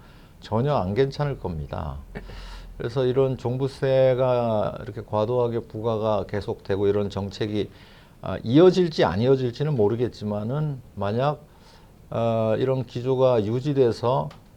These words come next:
시간이 더 흘러서 뭐 오 년, 십 년 시간이 더 흐르고 나면은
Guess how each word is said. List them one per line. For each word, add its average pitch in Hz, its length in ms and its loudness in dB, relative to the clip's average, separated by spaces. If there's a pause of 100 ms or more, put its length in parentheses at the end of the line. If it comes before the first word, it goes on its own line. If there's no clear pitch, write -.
시간이 170 400 -2
더 135 120 4
흘러서 117 640 2 (120)
뭐 104 220 -4
오 107 80 0
년, 123 160 -2
십 123 160 -8
년 120 180 -4
시간이 127 380 -4
더 117 80 -2
흐르고 139 380 -4
나면은 101 540 -4